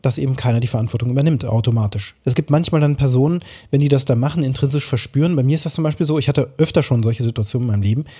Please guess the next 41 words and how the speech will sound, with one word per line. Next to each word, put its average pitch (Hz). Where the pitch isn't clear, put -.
dass 127
ich 131
Menschen 143
auf 117
der 131
Straße 139
hab 123
liegen 151
sehen, 107
äh, 135
wo 139
die 143
ganzen 139
Autofahrer 147
einfach 135
vorbeigefahren 131
sind, 127
Schaulustige 135
vielleicht 127
noch 107
daneben 135
stehen 107
und 135
ich 135
war 147
der 135
Einzige, 156
der 143
ihnen 143
geholfen 135
hat. 165
Und 139
was 143
muss 151
man 156
da 147
machen 151
in 113
so 113
einer 110
Situation? 110